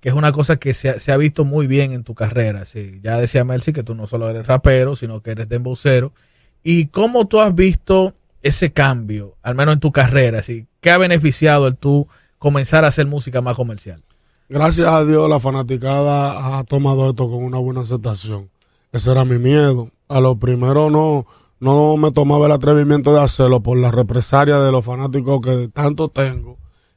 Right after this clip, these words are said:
Speaker 2: que siempre han optado por la música que, con la que yo empecé, que es el rap y el hip hop. Pero nosotros nos sentimos cómodos verdaderamente haciendo este crossover, ya que no tiene ciencia, es un dembow.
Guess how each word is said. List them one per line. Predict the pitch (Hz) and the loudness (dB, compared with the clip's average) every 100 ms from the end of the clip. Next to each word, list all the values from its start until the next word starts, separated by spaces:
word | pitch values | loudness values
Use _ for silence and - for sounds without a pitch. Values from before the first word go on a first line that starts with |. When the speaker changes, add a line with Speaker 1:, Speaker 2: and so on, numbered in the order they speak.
| _ | _
Speaker 2:
que | 127 123 123 117 | -2 -2 -2 -4
siempre | - 139 143 135 143 143 | -4 -2 -2 -2 -2 0
han | 143 143 | -2 -4
optado | 135 143 143 123 | -6 -4 -4 -6
por | 135 | -6
la | 135 | -6
música | 127 135 123 131 135 | -6 -6 -8 -8 -8
que, | 120 131 131 131 123 - _ _ - | -8 -8 -6 -8 -10 -16 _ _ -2
con | 135 | 2
la | 135 | 2
que | 117 131 | 2 -2
yo | 139 | -2
empecé, | 120 127 113 147 147 | -2 -6 -4 -6 -6
que | 117 | -8
es | 131 | -6
el | 131 | -4
rap | 117 139 147 131 | 0 2 2 2
y | |
el | 123 127 | 2 2
hip | 131 - | 2 0
hop. | 107 - - - - - - | -4 -6 -12 -12 -14 -8 0
Pero | 160 160 | 2 4
nosotros | 160 160 185 | 2 0 -2
nos | 185 165 | -2 -2
sentimos | 165 156 170 147 | -2 -2 0 0
cómodos | 127 139 131 131 | 0 0 2 2
verdaderamente | 131 131 131 135 131 131 117 127 - | 4 4 4 2 0 -2 -2 -4 -2
haciendo | - 131 131 147 | 2 2 4 4
este | 147 147 | 2 2
crossover, | 143 131 127 123 123 | 0 0 0 2 2
ya | 135 165 147 - _ _ _ _ _ | 2 2 2 -2 _ _ _ _ _
que | 151 151 151 151 143 _ _ _ _ _ | 4 6 4 2 0 _ _ _ _ _
no | 139 151 | 0 2
tiene | 170 170 147 | 2 0 0
ciencia, | - 160 170 131 139 | 0 -2 -2 -6 -8
es | 123 | -10
un | 135 | -10
dembow. | 135 131 127 135 143 | -10 -10 -14 -14 -16